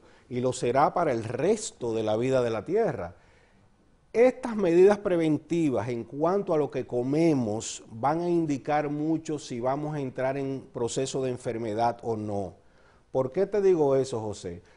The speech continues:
Porque parece ser, de acuerdo a investigaciones ya recientes y ya por muchos años, que hay un coloquio, hay un diálogo íntimo entre lo que comemos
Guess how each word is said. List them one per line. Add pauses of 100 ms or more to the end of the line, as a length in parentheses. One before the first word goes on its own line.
(140)
Porque
parece
ser,
de
acuerdo
a
investigaciones
ya
recientes
y
ya
por
muchos
años, (440)
que
hay
un
coloquio, (220)
hay
un
diálogo (440)
íntimo
entre
lo
que
comemos